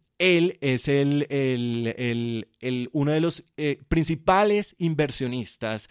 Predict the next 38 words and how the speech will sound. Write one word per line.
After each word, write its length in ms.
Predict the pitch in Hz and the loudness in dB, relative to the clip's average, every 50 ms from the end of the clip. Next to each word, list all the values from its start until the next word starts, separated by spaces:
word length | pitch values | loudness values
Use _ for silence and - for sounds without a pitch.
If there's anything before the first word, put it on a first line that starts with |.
| - - | -20 -20
de 340 | 135 120 120 117 113 - _ _ | -6 -4 -2 -2 -2 -6 _ _
la 120 | 143 131 | -4 -4
empresa 560 | 131 127 - - 123 127 123 - 135 - - _ _ | -4 -2 -2 0 0 0 0 0 -2 -4 -4 _ _
Uber, 500 | 208 190 190 160 143 123 117 107 104 - - - - - - | 6 6 8 8 6 4 4 0 -4 -14 -16 -20 -20 -20 -2
de 160 | - 143 143 | 0 2 4
la 60 | 143 143 | 4 2
empresa 560 | 135 - - 131 131 127 - 143 139 - _ - | 2 2 2 2 2 0 0 -2 -2 -2 _ 0
Airbnb, 880 | 147 147 151 151 135 156 156 156 147 151 151 139 165 190 170 120 92 - _ - - - _ | 2 4 4 2 2 0 0 2 2 0 0 -2 -2 -2 -2 -4 -6 -8 _ -20 -20 -20 _
de 180 | - 131 160 160 | 0 2 4 4
la 60 | 160 | 4
empresa 520 | 151 143 - - 139 131 123 - 147 147 - | 2 2 2 0 0 0 0 -2 -4 -4 -4
Spotify, 1000 | - - - - _ - 165 170 - 151 135 - - 113 104 95 92 92 - _ _ | -6 -10 -10 2 _ 6 6 6 2 -2 -6 -4 -4 -6 -4 -4 -8 -10 -14 _ _
de 140 | 135 156 | 0 0
la 80 | 165 170 | 2 2
empresa 380 | 170 - - 160 151 - 165 160 | 0 0 0 0 0 0 -2 -2
Shazam, 800 | 156 - 170 151 - - - 156 151 156 156 143 131 117 113 107 - | 0 0 0 0 0 0 0 0 2 2 2 0 -2 -4 -4 -8 -12
de 300 | - 123 117 143 143 143 | -16 -2 -2 -2 -2 -2
Cloud, 500 | - - 160 156 151 143 151 156 139 - | -6 -2 0 2 2 4 2 2 2 0
eh, 80 | 147 147 | -4 0
de 140 | 127 143 139 | 0 0 0
SoundCloud. 840 | - - 160 170 170 165 165 156 156 143 135 117 104 104 101 - - - _ _ - - - - | 0 0 2 2 2 2 0 -2 -4 -2 -2 -2 -2 -4 -6 -10 -16 -20 _ _ -20 -20 -20 -8
Y 100 | - 170 | -8 -6
como 220 | 156 175 175 170 165 | 0 0 2 4 4
les 140 | 156 147 135 | 2 4 2
digo, 200 | 147 139 139 160 | 0 0 2 0
hasta 240 | 175 - - 202 | 0 2 0 0
salió 360 | 180 - 175 151 139 139 123 - | 2 2 2 2 2 0 0 0
como 180 | 143 147 160 | -2 -2 0
el 60 | 165 | 0
rey 180 | 156 151 135 120 | 0 -2 -2 -4
Midas 260 | 120 131 131 135 143 | -4 -6 -6 -6 -4
de 100 | 139 151 | -4 -2
la 180 | 156 151 151 151 | -2 -2 -2 -2
revista 440 | 139 143 123 117 107 - - 127 - | -2 -4 -4 -4 -6 -6 -8 -8 -4
Forbes. 340 | - 143 123 - - - _ _ | -2 -4 -4 -4 -6 -20 _ _
Toda 260 | - 208 233 269 269 | 4 4 4 4 4
su 220 | - 240 214 - | 0 -2 -6 -2
plata 520 | - 185 185 185 185 185 190 190 196 - | 2 4 4 4 4 2 0 -2 -2 -4